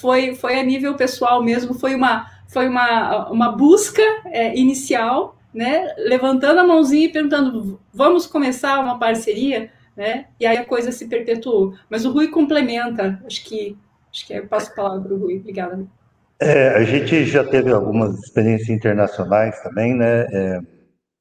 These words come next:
Speaker 2: moramos fora um tempo, no caso a professora Josiane e eu também, um pós-doc.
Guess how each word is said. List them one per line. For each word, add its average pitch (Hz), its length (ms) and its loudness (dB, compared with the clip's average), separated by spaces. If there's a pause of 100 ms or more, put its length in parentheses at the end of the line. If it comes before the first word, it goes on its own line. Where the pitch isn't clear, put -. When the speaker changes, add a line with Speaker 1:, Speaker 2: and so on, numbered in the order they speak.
(160)
Speaker 2:
moramos 92 520 0
fora 98 340 2
um 90 140 -2
tempo, 98 840 -2 (540)
no 104 100 -6
caso 95 220 2
a 98 40 0
professora 98 360 0
Josiane 98 460 2
e 95 40 4
eu 98 220 2
também, 95 560 0
um 104 160 -6
pós-doc. 101 480 2